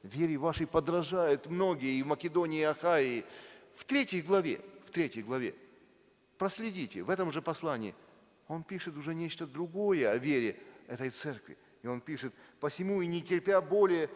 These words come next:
я послал узнать о вере вашей, чтобы как не искусил вас искуситель». Узнать о вере вашей сестры, вашего брата. Это задача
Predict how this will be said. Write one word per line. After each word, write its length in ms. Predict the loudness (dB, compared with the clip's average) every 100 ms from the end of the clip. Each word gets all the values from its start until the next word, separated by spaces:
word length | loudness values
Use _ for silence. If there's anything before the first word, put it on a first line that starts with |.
| -14 -16 -8
я 180 | -6
послал 520 | -4 -6 -2 0 0 -4
узнать 640 | -8 -6 -4 -2 -2 -6 -6 0
о 100 | 0
вере 460 | 0 2 2 4
вашей, 540 | 4 6 6 6 4 4 -10 -16 -8
чтобы 280 | 0 4 6
как 220 | 4 2
не 140 | -2
искусил 560 | -2 -4 -4 -4 -4 4
вас 260 | 4 4 -2
искуситель». 680 | -4 -4 -6 -6 -4 -6 -8 -20 -20 -20 -20 -20 _ _ _ _ _ _ _ _ -20 _ _ _ -14
Узнать 640 | -12 -10 -12 -10 -12 -14 -20 _ _ -14
о 100 | -12
вере 220 | -10 -14 -18 _ _ _ _ _ _ _ _ _ _ _ _ _ _ _ _ _ _ _ _ _ _ -16
вашей 280 | -12 -12
сестры, 420 | -14 -16 -18 -20 -20 _ _ _ -18
вашего 360 | -14 -12 -14
брата. 320 | -14 -16 -18 -20 _ _ _ _ _ _
Это 260 | -14 -14 -16
задача 640 | -16 -18 -14 -14 -14 -16